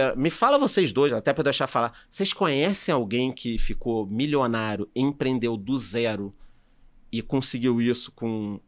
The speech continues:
meditação, banho gelado, é, um trabalho com inteligência? Cara, pra você ficar rico e ser um bom empreendedor, você vai trabalhar pra caralho com inteligência. Cê não tem a, as duas coisas da, da...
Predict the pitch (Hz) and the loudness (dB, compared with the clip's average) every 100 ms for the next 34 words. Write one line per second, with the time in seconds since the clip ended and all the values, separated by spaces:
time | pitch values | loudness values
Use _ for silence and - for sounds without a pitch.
0 | _ - 110 107 113 110 - - 135 117 | _ -6 -4 -4 -4 -4 -2 -2 -2 -4
1 | 92 110 113 107 101 98 110 127 110 107 | -4 -4 -4 -2 -2 0 0 0 -2 -8
2 | 104 95 _ _ - _ - 113 113 110 | -10 -12 _ _ -20 _ -6 -2 -2 -2
3 | 110 - 127 135 127 98 117 120 - 143 | -4 -4 -6 -2 -4 0 0 -2 -4 -4
4 | 160 156 147 123 107 98 131 151 - 107 | -4 -2 -2 0 0 0 0 0 -4 -6
5 | - - - 214 147 - - 180 190 240 | -16 -12 -2 0 0 -2 -4 -2 -2 -2
6 | - - 139 - 120 127 - - - _ | -4 -4 -4 -2 -2 -2 -2 -18 -20 _
7 | - 123 135 113 131 131 120 117 104 117 | -4 -2 0 0 -2 -2 -4 -4 -2 0
8 | 147 - - - - 165 175 180 175 165 | 0 -2 -12 -16 -6 -2 -2 -2 0 2
9 | 165 170 - - - - 240 202 151 170 | 2 2 0 0 0 4 6 8 8 6
10 | 190 220 208 _ _ _ _ - 226 240 | 4 -2 -4 _ _ _ _ -4 -4 -2
11 | 240 226 170 170 - - _ _ - - | -4 -2 -4 -6 -10 -20 _ _ -10 -10
12 | - 156 156 254 233 143 143 147 110 131 | -8 -6 0 2 4 2 0 0 0 2
13 | 143 - - 127 113 110 101 110 110 98 | 2 2 -2 -2 0 -2 -4 -6 -6 -6
14 | 104 101 | -8 -10